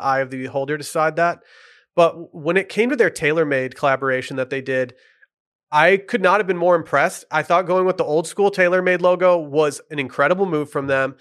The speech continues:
I thought the marketing of it was really smart using, uh, J R Smith, and it just, it all made sense to me. It was, it was a cool collaboration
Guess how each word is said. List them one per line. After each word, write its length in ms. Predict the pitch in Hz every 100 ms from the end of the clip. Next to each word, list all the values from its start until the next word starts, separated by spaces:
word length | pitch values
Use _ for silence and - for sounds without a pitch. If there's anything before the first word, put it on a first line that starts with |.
| - -
I 100 | 147 147
thought 160 | 165
the 40 | 139
marketing 480 | 131 156 175 175
of 100 | 170
it 120 | 175 147
was 160 | 123
really 240 | 123 147 151
smart 480 | - 147 147 147
using, 560 | 143 139 131 135 131 127
uh, 400 | 127 117 110 107
J 220 | 117 147
R 100 | 139
Smith, 480 | - 165 160 160 -
and 220 | 151 135 131
it 160 | 156
just, 240 | 202 160 -
it 100 | 170
all 140 | 170 196
made 200 | 180 151
sense 320 | - 139 -
to 100 | 127
me. 180 | 110 110
It 100 | 151
was, 180 | 156 143
it 140 | 165
was 120 | 165
a 40 | 151
cool 260 | - 196
collaboration 760 | 196 175 151 135 135 - 135